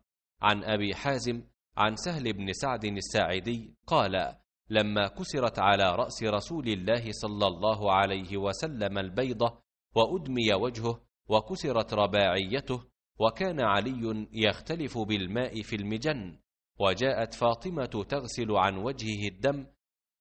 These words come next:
فلما رأت فاطمة عليها السلام الدم يزيد على الماء كثرة،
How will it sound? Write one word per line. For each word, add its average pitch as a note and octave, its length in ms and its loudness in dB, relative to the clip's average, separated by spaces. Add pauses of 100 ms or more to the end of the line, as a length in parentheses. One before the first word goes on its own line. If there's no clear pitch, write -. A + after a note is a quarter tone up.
(100)
فلما G#2+ 480 6
رأت D#3 300 0
فاطمة C#3+ 580 0
عليها A2 500 4
السلام A2 580 -2
الدم B2 340 -2
يزيد G#2+ 500 0
على G2 340 4
الماء G#2 480 -2
كثرة، B2 720 -4